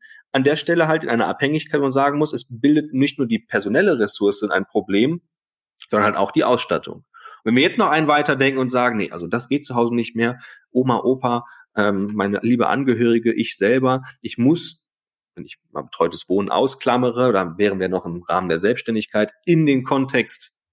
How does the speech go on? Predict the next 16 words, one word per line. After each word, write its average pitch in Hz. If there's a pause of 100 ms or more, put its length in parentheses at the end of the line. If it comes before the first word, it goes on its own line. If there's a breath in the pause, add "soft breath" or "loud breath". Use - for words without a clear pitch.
(180)
Senioreneinrichtung, 175 (360 loud breath)
dann 113
muss 170
ich 175
ganz 156
ehrlich 151
sagen, 156
ich 143
möchte 175
zu -
keinem 92 (320)
Träger 95
auf 85
dieser 87
Welt 87 (160)
bisher. 123